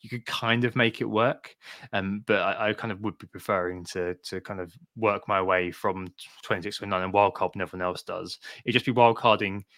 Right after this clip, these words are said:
in a specific way, which would mean that I could basically put all of my resources into my eleven. And there's another reason that I'm really interested in doing that, because my team value sucks.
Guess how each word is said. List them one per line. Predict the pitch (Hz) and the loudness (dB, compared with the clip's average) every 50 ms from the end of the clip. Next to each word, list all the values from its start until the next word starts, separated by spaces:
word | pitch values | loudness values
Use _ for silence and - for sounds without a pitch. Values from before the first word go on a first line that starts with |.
| _ _ _ | _ _ _
in | 123 113 | -2 -2
a | 117 110 | -2 -2
specific | - - - - - - - - 143 135 135 - 117 - | -4 -8 -8 -10 -12 -10 -4 -2 -2 -2 0 -2 -4 0
way, | 113 110 104 98 92 | 2 4 4 4 2
which | 92 92 - | -2 -6 -10
would | 95 104 | -4 -4
mean | 107 101 98 | -2 -2 -2
that | 107 | -4
I | 104 101 | -6 -8
could | - - 101 - _ _ _ _ _ | -8 -10 -14 -14 _ _ _ _ _
basically | 139 131 117 - - - 131 | 4 6 6 4 -2 -8 -10
put | - - - - | -6 -6 -6 -2
all | - 135 127 | 0 2 2
of | 117 | 2
my | 113 104 | 2 0
resources | 95 92 98 101 101 95 - - 110 | 0 0 0 -2 -4 -4 -4 -6 -4
into | 104 101 95 - 104 | -4 -4 -4 -6 -4
my | 101 92 92 90 | -2 0 0 2
eleven. | 95 101 98 95 - 85 90 92 - - _ _ - - - - - - | 4 2 2 2 0 -8 -10 -12 -16 -20 _ _ -20 -20 -20 -18 -6 -6
And | 123 113 | 0 0
there's | 120 120 113 | 0 4 4
another | 151 127 135 | 6 6 6
reason | 123 120 113 95 101 98 95 95 95 _ _ _ _ | 6 4 2 2 0 -6 -6 -8 -10 _ _ _ _
that | 110 | 2
I'm | 104 104 98 98 92 | 2 2 0 -2 -4
really | 98 95 98 | -4 -4 -4
interested | 98 95 - 101 - - - | -4 -4 -6 -8 -8 -8 -6
in | 92 | -2
doing | 107 104 98 92 | 0 2 2 0
that, | 87 85 87 - - - _ | -2 -6 -8 -8 -12 -12 _
because | - - - 110 - | -10 -8 -6 -2 0
my | 107 101 | 0 0
team | - - 104 95 | 0 -2 0 2
value | 95 90 90 87 | 2 2 2 -2
sucks. | - - 98 82 - - - - | -4 -2 -4 -2 -2 -6 -8 -8